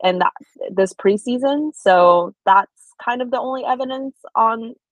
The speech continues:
how this disastrous backfield may shake out without C M C. You know, maybe Foreman gets the first and seconds, and maybe red zone usage, and Chuba Hubbard gets the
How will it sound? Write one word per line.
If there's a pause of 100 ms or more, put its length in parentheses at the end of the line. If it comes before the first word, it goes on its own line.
(140)
how
this (300)
disastrous
backfield
may
shake
out
without
C
M
C.
You
know, (760)
maybe (240)
Foreman
gets
the
first
and
seconds,
and
maybe
red
zone
usage,
and
Chuba
Hubbard
gets
the